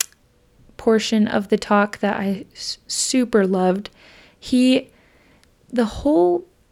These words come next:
running theme of his talk, uh, to me, was like missionary work. Like, it was screaming, like, "Preach my gospel." Like, this is a lesson from Preach My Gospel. And maybe that's because Elder Ballard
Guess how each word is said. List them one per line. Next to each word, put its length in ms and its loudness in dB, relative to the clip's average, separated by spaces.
running 440 4
theme 800 2
of 180 -2
his 460 -2
talk, 500 -4
uh, 180 0
to 240 -6
me, 560 4
was 220 0
like 400 0
missionary 640 2
work. 400 -4
Like, 160 -2
it 40 6
was 140 2
screaming, 520 2
like, 260 -6
"Preach 300 2
my 140 2
gospel." 600 0
Like, 320 -10
this 340 0
is 420 2
a 80 0
lesson 460 -2
from 240 -6
Preach 260 -8
My 100 -6
Gospel. 520 -8
And 180 6
maybe 300 4
that's 220 0
because 360 -2
Elder 280 2
Ballard 440 0